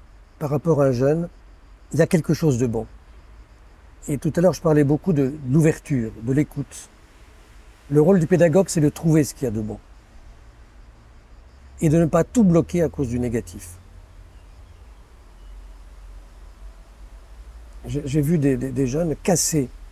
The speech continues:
Parce qu'ils réussissaient pas dans ce qu'on voulait leur faire faire, ou je sais pas quoi, enfin peu importe. Voilà. Mais peu importe. Euh, mais, ou les, les addictions, la drogue et compagnie, enfin bon, très bien. Mais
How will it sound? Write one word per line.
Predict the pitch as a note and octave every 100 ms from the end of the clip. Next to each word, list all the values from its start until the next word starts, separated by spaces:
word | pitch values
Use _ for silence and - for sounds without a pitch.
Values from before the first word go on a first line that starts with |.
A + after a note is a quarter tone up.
| - - - - - - - - - - -
Parce | A#2+
qu'ils | E3+
réussissaient | D#3 E3+ E3 - D3
pas | E3+
dans | D3
ce | -
qu'on | D3
voulait | C#3+ C#3+
leur | C3
faire | C#3+ A2+
faire, | - C#3+ B2+
ou |
je | B2
sais | A#2+
pas | B2+ A#2+
quoi, | D3+
enfin | B2+ A#2
peu | A#2+
importe. | A#2+ A#2 G3 - - - -
Voilà. | C#3+ C#3+ - - - -
Mais | D3+ E3 D#3+ D#3+ D3 -
peu | D#3
importe. | E3+ G#3+ D3 - - - -
Euh, | C#3 C3 B2+
mais, | C#3+ D#3 D#3 - - - - - - - - -
ou | D3
les, | D3 C#3 -
les | C#3 C3
addictions, | C3+ - F#3 E3+
la | B2+
drogue | B2+ B2 C#3
et | B2
compagnie, | C3+ C3 D#3 F3 D3
enfin | B2+ B2
bon, | B2 C3+
très | A#2+
bien. | E3 D#2+ - - - - -
Mais | D#3+ G3+